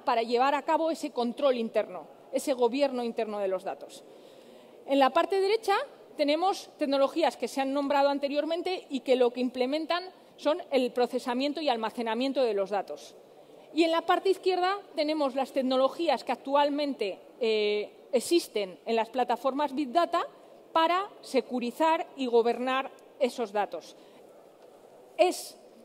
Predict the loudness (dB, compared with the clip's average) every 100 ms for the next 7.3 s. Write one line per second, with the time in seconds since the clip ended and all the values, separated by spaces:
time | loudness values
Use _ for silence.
0 | -10 0 2 4 2 2 2 4 2 0
1 | -2 -2 0 -2 -2 -4 -2 -2 -2 -6
2 | -8 0 0 0 -2 2 2 0 -2 -2
3 | -2 -4 -4 -6 -8 -20 -8 2 6 6
4 | 4 -4 -2 -2 0 -2 -2 0 2 2
5 | -2 -10 0 0 0 -2 -10 -16 -20 -12
6 | -2 0 2 2 4 4 0 -2 -2 -2
7 | -4 -8 -8